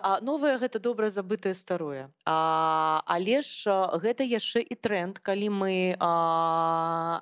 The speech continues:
адчынім, а, ці карту трендаў, і мы ўбачым там гейміфікацыю, і не толькі ў навучанні, а ўвогуле. Яна да нас насамрэч зараз звярнулася з бізнесу, а, з маркетынгу.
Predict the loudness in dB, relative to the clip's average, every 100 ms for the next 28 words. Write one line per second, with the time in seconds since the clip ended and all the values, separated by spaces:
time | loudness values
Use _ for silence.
0 | -2 -4 -2 -4 -2 -2 -2 -2 0 0
1 | -4 -4 -2 -2 -4 -8 -6 -6 -4 -2
2 | -4 -6 -14 -20 -4 0 2 2 2 0
3 | -4 -6 -4 -2 -4 -6 -6 -4 -2 -2
4 | -2 -6 -4 0 -2 -4 -6 0 2 2
5 | 2 0 0 -2 -2 -2 -2 -4 0 0
6 | 0 -8 -4 -2 0 -2 -2 0 0 0
7 | -6 -8 -10 _ -20 0 0 2 2 0
8 | 0 -2 0 -2 -2 -4 -4 -2 0 0
9 | -2 -6 -2 2 2 2 -2 -6 -6 -6
10 | -4 -4 -4 -8 -4 -6 -6 -10 -16 -18
11 | -20 _ -20 -20 -4 0 2 2 0 -2
12 | -2 -2 -4 -14 -16 -14 -14